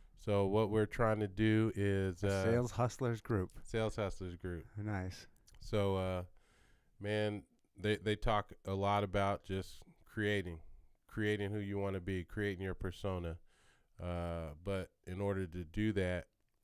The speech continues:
Speaker 1: you have to go all in. You have to be willing to, to go and get it. And, uh,
Speaker 2: Yeah.
Speaker 1: um, they talked about a, a Viking video or a movie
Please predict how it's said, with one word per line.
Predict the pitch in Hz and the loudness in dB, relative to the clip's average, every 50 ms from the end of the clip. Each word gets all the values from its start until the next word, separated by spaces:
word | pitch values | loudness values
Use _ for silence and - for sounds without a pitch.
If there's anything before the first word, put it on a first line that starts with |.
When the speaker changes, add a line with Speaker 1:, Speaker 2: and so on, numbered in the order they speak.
| _ - | _ -10
Speaker 1:
you | 98 95 95 | -6 -2 -2
have | 101 95 90 - | 0 -2 -2 -4
to | - 82 | -8 -6
go | - 98 95 92 | -2 -2 0 0
all | 92 90 87 90 | 0 -2 -2 -2
in. | 95 95 92 90 85 82 82 - - _ _ _ _ _ _ _ _ | -2 -2 -2 -2 -4 -6 -8 -12 -20 _ _ _ _ _ _ _ _
You | 85 92 | 0 2
have | 101 101 98 - | 2 2 2 0
to | - | -2
be | 92 87 101 95 | -2 -2 -2 0
willing | 92 101 101 101 95 92 87 92 | 2 2 2 2 2 0 -2 -2
to, | 92 90 87 87 85 82 - - - - - - - - _ _ - | -2 -2 -2 -2 -4 -6 -8 -14 -20 -20 -20 -20 -20 -20 _ _ -8
to | - 92 | -8 -8
go | 78 - 98 98 98 98 95 92 82 - - - 90 | -4 -2 0 0 2 2 0 0 -2 -6 -10 -12 -10
and | 85 85 78 | -10 -8 -6
get | 87 87 101 117 107 | -4 -2 -2 -2 -4
it. | - - - - - - _ _ _ _ _ _ _ _ _ - | -6 -10 -14 -20 -20 -20 _ _ _ _ _ _ _ _ _ -10
And, | 85 87 87 87 85 85 | -6 -4 -4 -4 -2 -2
uh, | 87 85 85 85 85 | -2 0 0 0 0
Speaker 2:
Yeah. | 85 92 92 92 85 - - - _ _ _ _ _ _ - | 0 -2 -2 -4 -8 -12 -16 -20 _ _ _ _ _ _ -8
Speaker 1:
um, | 90 87 87 82 85 85 | -8 -6 -6 -6 -6 -6
they | 85 95 92 | -6 -6 -4
talked | - - 107 98 - - 104 | -2 0 0 0 0 -4 -6
about | 90 95 92 92 92 90 | -6 -4 -2 -2 -2 -2
a, | 90 87 87 85 82 - - - - - - | -4 -4 -4 -4 -6 -8 -12 -14 -16 -10 -8
a | 95 | -8
Viking | 90 82 95 98 101 92 - 98 92 87 | -6 -4 -2 -2 -2 -2 -4 -8 -10 -8
video | 82 92 92 87 95 92 92 90 87 87 87 87 | -8 -8 -6 -6 -6 -6 -4 -4 -4 -4 -4 -4
or | 87 87 85 85 85 | -4 -4 -4 -4 -6
a | 82 | -6
movie | 80 90 98 98 95 87 92 87 85 | -6 -4 -4 -4 -4 -4 -4 -6 -8